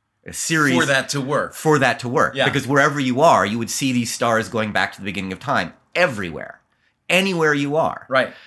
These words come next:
Speaker 1: And so you
Speaker 2: The
Speaker 1: could just
Speaker 2: cosmological
Speaker 1: and
Speaker 2: constant,
Speaker 1: and
Speaker 2: constant. Everything is the same
Speaker 1: Everything is the
Speaker 2: everywhere
Speaker 1: same
Speaker 2: you are.
Speaker 1: everywhere. So you could just take these bubbles and stack them to infinity so that they're all lined up in a row, starting at the beginning of time, or actually,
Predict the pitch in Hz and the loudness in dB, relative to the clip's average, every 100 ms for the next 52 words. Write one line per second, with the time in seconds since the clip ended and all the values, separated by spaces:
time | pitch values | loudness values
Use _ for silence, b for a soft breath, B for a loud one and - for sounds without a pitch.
0 | B _ 120 123 123 - 139 127 127 127 | B _ -2 0 0 0 0 0 -2 -4
1 | 127 147 143 143 127 117 131 143 165 - | 0 0 0 -2 -2 0 -2 -2 -2 -4
2 | 110 85 - 160 175 - 107 110 123 139 | -6 -6 -2 -2 -4 -6 -4 -2 -2 -2
3 | 139 139 131 135 143 131 127 120 131 135 | -4 -4 -4 -4 -2 0 0 -2 -2 0
4 | 139 139 127 135 127 - - 120 87 - | 0 0 2 4 4 4 2 0 -2 -2
5 | 170 175 170 170 180 170 131 107 147 135 | -2 -2 -4 -2 -4 -2 -2 0 2 0
6 | 120 117 - 131 131 - 117 - 117 107 | -2 -6 -2 0 0 -2 -8 -4 -6 -4
7 | 156 131 90 87 - 110 107 113 107 110 | -4 -4 -6 -6 -4 -4 -2 -2 2 2
8 | 104 104 b b - 104 110 123 127 127 | 2 0 b b -12 0 2 4 2 0
9 | - 110 110 147 120 82 82 - b b | 0 -4 -2 2 2 0 -6 -12 b b
10 | b _ _ - - 123 120 117 113 101 | b _ _ -14 0 2 2 2 0 0
11 | - - _ _ _ _ - 101 117 120 | -8 -16 _ _ _ _ -20 -6 -2 0
12 | 123 117 - 117 113 107 107 104 98 90 | 0 -2 -2 2 2 2 0 -4 -8 -10
13 | 101 131 123 131 95 135 85 | -6 -4 -2 -2 0 -4 -6